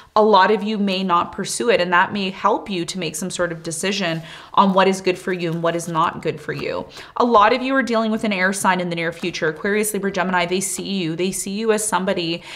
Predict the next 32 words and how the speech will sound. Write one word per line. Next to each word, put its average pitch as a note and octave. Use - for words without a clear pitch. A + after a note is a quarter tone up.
that G3
they G3+
want F3+
to A3
be F3
in D#3+
a G3+
relationship F3+
with. E3+
This F#3
could G#3+
be F#3+
a F3+
Pisces, F3+
maybe E3+
a -
Leo E3
here. D#3+
This A#3
is D4
all A#3
happening G#3+
after F3+
you G3
went F3+
through F#3+
some F3
sort E3+
of E3
ending. G#3
There, G3
again, F3